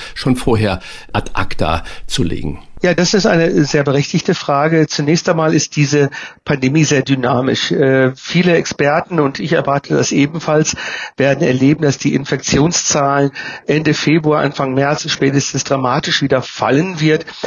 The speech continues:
Speaker 2: Äh, wir kommen dann in den Frühjahr hinein. Äh, in Abhängigkeit von,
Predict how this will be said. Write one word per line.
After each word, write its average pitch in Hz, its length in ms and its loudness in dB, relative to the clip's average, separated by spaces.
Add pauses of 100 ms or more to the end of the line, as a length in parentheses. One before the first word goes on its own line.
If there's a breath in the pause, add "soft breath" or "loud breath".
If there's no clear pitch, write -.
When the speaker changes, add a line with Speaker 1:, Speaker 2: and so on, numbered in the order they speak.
(220 loud breath)
Speaker 2:
Äh, 143 240 2
wir 139 100 2
kommen 156 340 0
dann 143 180 2
in 127 80 2
den 123 100 -2
Frühjahr 180 420 2
hinein. 151 540 2
Äh, 143 160 2
in - 100 -4
Abhängigkeit 147 580 0
von, 135 300 -4